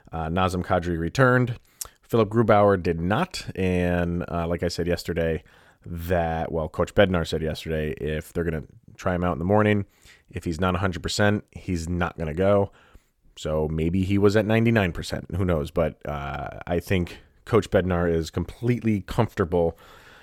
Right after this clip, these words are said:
if Grubauer is not a hundred percent, putting Pavel Francouz in there and not missing a beat. This guy has been,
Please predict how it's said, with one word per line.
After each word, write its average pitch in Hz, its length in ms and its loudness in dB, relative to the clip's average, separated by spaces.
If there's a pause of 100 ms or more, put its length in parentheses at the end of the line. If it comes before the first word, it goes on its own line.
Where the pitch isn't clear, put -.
(280)
if 85 480 0
Grubauer 92 640 2
is 82 720 -2
not 95 720 0 (360)
a 90 60 -4
hundred 87 240 -4
percent, 82 440 -4 (300)
putting 101 460 2
Pavel 92 340 0
Francouz 82 560 -2
in 85 100 -4
there 80 280 -2 (460)
and 90 340 0
not - 180 -2
missing 80 320 -4
a 80 40 -2
beat. 76 260 -8 (100)
This 87 160 -6
guy 82 300 0
has 78 420 -6
been, 80 480 -4